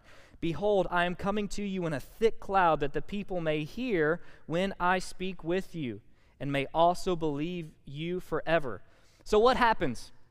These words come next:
What happens when this God who is high and who is holy, who is lifted up above all, what happens when he condescends to speak with his people?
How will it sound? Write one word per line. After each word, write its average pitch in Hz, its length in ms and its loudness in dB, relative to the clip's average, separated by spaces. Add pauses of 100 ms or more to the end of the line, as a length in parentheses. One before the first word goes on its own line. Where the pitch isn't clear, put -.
(680)
What 185 200 4
happens 220 400 6
when 202 180 0
this 196 220 -2
God 180 500 4
who 196 220 -2
is 254 400 0
high 143 380 4 (280)
and 160 140 -2
who 220 160 -2
is 240 240 0
holy, 151 520 4 (180)
who 208 180 2
is 143 120 2
lifted 175 600 2
up 160 260 4
above 165 380 4
all, 165 340 4 (200)
what 220 200 4
happens 247 500 4
when 208 180 -2
he 208 140 -4
condescends 185 1080 -2 (460)
to 160 120 -2
speak - 380 -2
with 185 120 0
his 180 140 0
people? 120 480 -6